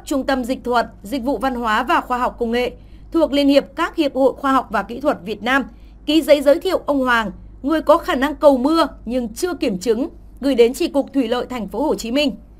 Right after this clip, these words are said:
Tiến sĩ Nguyễn Hoàng Điệp cũng xác nhận với báo chí văn bản trên đúng là do cơ quan của ông gửi đi. Ông Lê Minh Hoàng có đến gặp ông nhiều lần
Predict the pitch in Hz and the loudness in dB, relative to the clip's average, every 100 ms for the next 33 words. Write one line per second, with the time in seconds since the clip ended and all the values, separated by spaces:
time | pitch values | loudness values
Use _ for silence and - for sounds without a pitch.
0 | - - - - - - 320 320 349 294 | -20 -20 -20 -20 -14 -2 -2 0 -2 -4
1 | 339 302 381 311 269 262 269 269 - 381 | -4 -4 -2 2 2 2 0 -6 -6 -4
2 | 339 - 208 233 220 226 - 233 226 269 | -4 -4 -4 -2 -2 -4 -6 -8 -4 -2
3 | 247 208 190 269 262 220 226 359 453 190 | -2 -4 -2 2 2 0 -4 -2 -2 -2
4 | 254 254 262 240 240 226 233 - 254 262 | -2 0 0 0 -2 -2 -2 -2 -2 -2
5 | 208 247 285 - - - - - - - | -2 0 -2 -4 -18 -20 -20 -20 -10 -2
6 | 339 349 339 339 311 285 262 269 254 294 | 0 2 2 2 2 0 0 0 0 0
7 | 330 - 294 294 277 269 240 233 180 | -2 0 0 2 4 4 2 0 -2